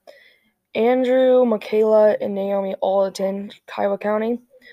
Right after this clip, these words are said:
Uh, Naomi and Andrew are in high school, and Michaela's in junior high.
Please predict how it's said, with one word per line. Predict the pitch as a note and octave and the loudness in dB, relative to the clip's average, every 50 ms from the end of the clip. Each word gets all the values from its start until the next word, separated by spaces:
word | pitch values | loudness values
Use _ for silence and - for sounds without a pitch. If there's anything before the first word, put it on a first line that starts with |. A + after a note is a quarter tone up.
| - _ _ _ - | -20 _ _ _ -4
Uh, | - F#3 F3+ F3+ F3+ F3 F3 | -2 0 0 0 0 0 -2
Naomi | F3+ F#3 F#3 F#3+ G3 G#3 A3+ A3 A3 A3+ A3+ A3+ A3+ A#3 C4+ - - | -2 -4 -4 -2 -2 -2 -2 0 0 0 0 0 -2 -4 -6 -8 -8
and | - G3+ F#3 F#3 F3+ F3+ F3+ - - | -6 -4 -2 -2 -2 -2 -4 -6 -4
Andrew | G#3 G#3 G#3 G3 G#3 G#3+ | -2 -2 0 0 0 2
are | G3 F3+ E3+ E3+ | 2 2 0 0
in | E3+ | -4
high | E3 - F#3+ G3 | -6 -4 -4 -4
school, | A#3+ - - D#4+ E4 E4+ E4+ F4+ F4+ - - | -4 -4 -4 -2 -2 -2 -2 -4 -6 -8 -6
and | - F#3+ F#3 F3+ F3+ | -6 -4 -4 -4 -4
Michaela's | F3+ - G3+ G3+ G3+ G3 G3 | -6 -4 0 0 0 0 0
in | G3+ F#3+ | -4 -4
junior | F#3 G3 G3 F#3+ F#3 | -4 -6 -6 -6 -6
high. | F#3 F#3 G3+ A3 A#3 | -4 -4 -4 -4 -4